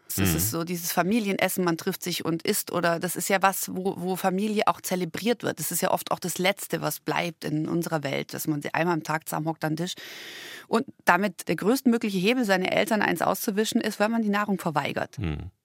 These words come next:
Speaker 1: Das habe ich irgendwann ganz instinktiv gewählt, um meine Grenzen abzustecken.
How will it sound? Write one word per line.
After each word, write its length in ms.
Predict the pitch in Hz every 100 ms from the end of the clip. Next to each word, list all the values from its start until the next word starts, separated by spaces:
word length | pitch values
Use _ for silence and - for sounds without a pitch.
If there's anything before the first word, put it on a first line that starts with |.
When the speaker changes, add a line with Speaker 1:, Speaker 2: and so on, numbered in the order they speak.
| -
Speaker 1:
Das 240 | 170 -
habe 160 | 196 190
ich 240 | 196 -
irgendwann 680 | - 240 254 196 196 247 262
ganz 380 | 208 214 254 -
instinktiv 1160 | - 247 240 - 220 202 - 254 277 - - - -
gewählt, 520 | 214 226 196 - - - _
um 600 | 190 196 190 190 190 190 - _ -
meine 260 | 180 185 170
Grenzen 460 | - 180 175 170
abzustecken. 1040 | - - - - 156 - - - - 156